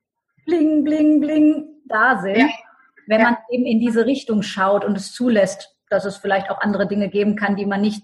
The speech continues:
Speaker 1: in einem halben Satz sofort erklären kann, sondern wo man vielleicht drei Sätze für braucht, um sie zu erklären, ne?
Speaker 2: Ja, im Endeffekt ist es wirklich so, dass du, wenn du, also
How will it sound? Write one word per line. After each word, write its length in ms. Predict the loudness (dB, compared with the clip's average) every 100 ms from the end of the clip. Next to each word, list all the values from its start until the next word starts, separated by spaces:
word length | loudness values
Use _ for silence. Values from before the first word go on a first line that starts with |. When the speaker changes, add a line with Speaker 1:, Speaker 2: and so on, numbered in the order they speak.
| _ -8
Speaker 1:
in 120 | -6
einem 160 | -4 -2
halben 320 | 2 4 2
Satz 280 | 2 -2 -4
sofort 380 | -10 -4 -2 0
erklären 420 | -2 -2 -2 -2
kann, 180 | -2 -2
sondern 200 | -2 -2
wo 60 | -2
man 160 | -4
vielleicht 200 | -4 -4
drei 180 | -2 0
Sätze 300 | 0 -4 -10
für 120 | -16
braucht, 260 | -12 -10 -10
um 80 | -12
sie 120 | -14
zu 140 | -14 -14
erklären, 440 | -12 -10 -10 -6
ne? 140 | -2 -4 -6 _ -20 -20 -20 _ _ _ -4
Speaker 2:
Ja, 120 | -2
im 100 | 0
Endeffekt 480 | 2 2 2 0 -2
ist 120 | -6
es 120 | -6 -4
wirklich 340 | -2 -2 0
so, 120 | 0
dass 220 | 0 -2
du, 460 | -2 0 2 2 -2 _ _
wenn 680 | -6 -2 0 0 -2 -10 _ -20 -12
du, 260 | -6 -4 -4 -4
also 280 | -4 -2